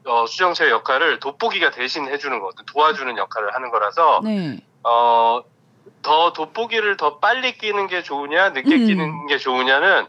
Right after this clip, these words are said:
Speaker 2: 네.
Speaker 1: 어, 별로 상관이 없습니다. 눈
Speaker 2: 아.
Speaker 1: 나빠지는 거에는. 예,
Speaker 2: 아,
Speaker 1: 좀
Speaker 2: 네.
Speaker 1: 빨리 껴도 되고 늦게 껴도 돼서 보통은 어떻게 제가 설명드리냐면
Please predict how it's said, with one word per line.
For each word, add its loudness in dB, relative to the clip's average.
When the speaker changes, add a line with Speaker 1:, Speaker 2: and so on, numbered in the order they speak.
Speaker 2:
네. 0
Speaker 1:
어, 4
별로 2
상관이 0
없습니다. -4
눈 -6
Speaker 2:
아. 0
Speaker 1:
나빠지는 -2
거에는. -4
예, 0
Speaker 2:
아, 4
Speaker 1:
좀 2
Speaker 2:
네. 0
Speaker 1:
빨리 2
껴도 2
되고 2
늦게 -4
껴도 -4
돼서 2
보통은 2
어떻게 -4
제가 0
설명드리냐면 -2